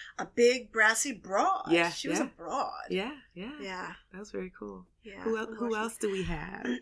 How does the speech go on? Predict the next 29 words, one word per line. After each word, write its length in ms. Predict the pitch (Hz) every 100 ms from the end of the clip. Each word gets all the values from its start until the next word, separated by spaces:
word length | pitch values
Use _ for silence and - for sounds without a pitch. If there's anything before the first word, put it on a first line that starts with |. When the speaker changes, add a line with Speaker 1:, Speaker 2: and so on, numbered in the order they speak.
| -
Speaker 1:
<clears throat> 260 | 277 _ -
And, 340 | 233 220 214 -
um, 340 | 214 202 190 -
my 240 | 214 196
mother, 640 | 196 196 185 185 185 233 339 359 - -
Lorraine 1080 | 214 190 180 185 180 180 190 220 254 202 190
Speaker 2:
Mm-hmm. 300 | 196 196 185
Speaker 1:
Yvonne 680 | 180 175 180 185 190 214 277 - _ _ _ _ _ _ _ _ _ -
Nichols 880 | 208 202 226 208 226 262 294 - -
Speaker 2:
Mm, 360 | 202 196 185 185 -
Ibaye. 800 | 185 180 175 175 170 165 165 160
Speaker 1:
Reed 460 | 185 185 - 285 -
Speaker 2:
Mm-hmm. 560 | 196 180 190 175 170 170
Speaker 1:
was 180 | 190
her 160 | - 180
married 340 | 180 185 - 151
name. 300 | 170 247 302 _ _ - - - -
And 600 | 214 185 190 196 185 - - - _ _ _ _ _ _
this 220 | - 214 226
is 140 | 208
a 40 |
picture 340 | 202 202 - 202
of 60 |
my 160 | 185 190
mother 280 | 185 180 180
actually 520 | 185 - 202 190 - - 196
on 240 | 185 180
my 220 | 180 175 180
wedding 600 | 185 165 170 185 240